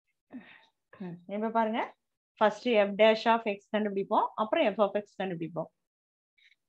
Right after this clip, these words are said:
Integral f double dash of x dx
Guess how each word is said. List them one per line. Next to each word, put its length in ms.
Integral 460
f 240
double 340
dash 240
of 120
x 40
dx 420